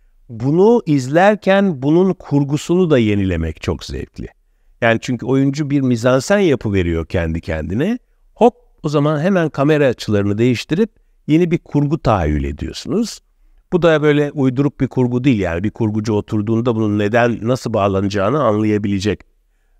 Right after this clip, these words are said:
bir kurgu. Ben bu tür konularda kurgu için gerekli malzeme üretmeyi, tüm yönetmenlerin tabii ki bunu öğrenmesi lazım, onu öğrenmiş olarak geldim sete.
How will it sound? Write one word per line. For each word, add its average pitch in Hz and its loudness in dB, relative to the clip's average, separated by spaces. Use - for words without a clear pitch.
bir 92 -2
kurgu. 90 -4
Ben 190 2
bu 208 -4
tür 202 -2
konularda 143 0
kurgu 156 2
için 175 -2
gerekli 151 2
malzeme 147 0
üretmeyi, 117 0
tüm 139 2
yönetmenlerin 85 0
tabii 78 -4
ki - -10
bunu 85 -2
öğrenmesi 80 -4
lazım, 73 -8
onu 185 2
öğrenmiş 156 2
olarak 82 -2
geldim 64 -2
sete. - -14